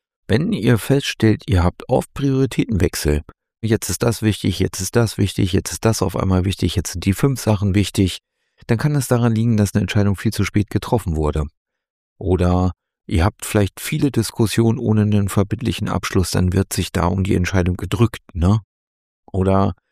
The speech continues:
ihr habt einen Rückstau, ne, an Initiativen, die grundsätzlich eigentlich schon beschlossen sind. Es geht einfach nicht weiter. Oder ihr wartet eben einfach auf Freigaben. Ja, wir können hier nicht weitermachen, da muss noch eine Entscheidung getroffen werden.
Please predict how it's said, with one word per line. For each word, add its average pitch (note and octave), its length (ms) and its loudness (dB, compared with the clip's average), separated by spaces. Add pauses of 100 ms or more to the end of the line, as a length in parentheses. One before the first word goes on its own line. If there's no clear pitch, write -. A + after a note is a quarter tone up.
(540)
ihr G2+ 80 2
habt - 220 0 (160)
einen A2+ 180 0
Rückstau, G2 800 0
ne, A2+ 280 2 (100)
an G2+ 180 0
Initiativen, A#2+ 1120 0
die G#2+ 600 2
grundsätzlich B2 720 -2 (200)
eigentlich A2 320 0
schon B2 200 0
beschlossen B2 480 0
sind. D#2+ 500 -2
Es - 160 -4
geht - 240 0
einfach G2 300 -2
nicht - 180 -6
weiter. G2 460 0 (480)
Oder G#2 520 0
ihr G#2+ 200 0
wartet B2+ 420 0
eben - 260 -2
einfach A2+ 460 -2
auf G2 160 -2
Freigaben. E2+ 800 -2
Ja, A2+ 160 4
wir G2 80 2
können A#2 220 0
hier B2 100 2
nicht A#2+ 220 -2
weitermachen, G#2+ 760 2
da G2+ 140 2
muss G#2 220 0
noch F#2+ 120 0
eine A2 220 2
Entscheidung G#2+ 420 0
getroffen - 480 -8
werden. D2 380 -8